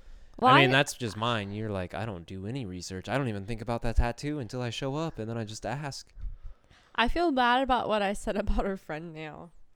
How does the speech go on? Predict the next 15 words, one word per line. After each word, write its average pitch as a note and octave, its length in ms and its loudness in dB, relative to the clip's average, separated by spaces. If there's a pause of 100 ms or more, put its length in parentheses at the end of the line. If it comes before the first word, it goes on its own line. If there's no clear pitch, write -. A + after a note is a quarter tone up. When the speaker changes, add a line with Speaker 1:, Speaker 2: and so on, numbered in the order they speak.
(440)
Speaker 2:
Well, F2+ 240 -8
take G#2+ 220 -6
it - 80 -6
back, B2+ 300 -4
I E2+ 80 -8
guess. A2 420 -8
I - 60 -4
don't A#2+ 200 -6
know. B2 220 -8
Speaker 1:
No, G#3+ 380 2
his G#3+ 240 0
tattoos B3+ 500 -6
are F3 100 -4
super A3 360 -6
painful. G3 640 2